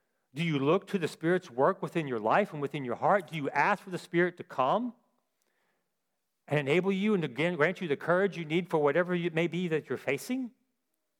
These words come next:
Or do you go to the self-help aisle and grab another book out of the self-help aisle?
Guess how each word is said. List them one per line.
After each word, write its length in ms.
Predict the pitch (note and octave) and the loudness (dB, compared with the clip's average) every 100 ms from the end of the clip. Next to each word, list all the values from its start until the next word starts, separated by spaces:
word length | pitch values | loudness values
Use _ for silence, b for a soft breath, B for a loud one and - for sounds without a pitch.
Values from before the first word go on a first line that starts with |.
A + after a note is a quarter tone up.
| _ _ _ _ _ _ _ _ _ _ | _ _ _ _ _ _ _ _ _ _
Or 140 | C3+ E3+ | 2 2
do 60 | |
you 60 | F3+ | 2
go 120 | F#3+ | 2
to 100 | F3+ | 2
the 60 | E3 | 0
self-help 380 | F3 F#3 F3 | 2 2 2
aisle 200 | C3 A#2+ | 2 2
and 80 | G#2+ | 2
grab 180 | A#2+ B2 | 2 2
another 160 | C3 A2+ | 0 2
book 200 | B2 A2+ | 2 2
out 100 | G#2 | 0
of 60 | |
the 40 | - | 0
self-help 360 | A2+ A#2 G#2+ | -2 0 0
aisle? 240 | F#2 E2+ | 0 -2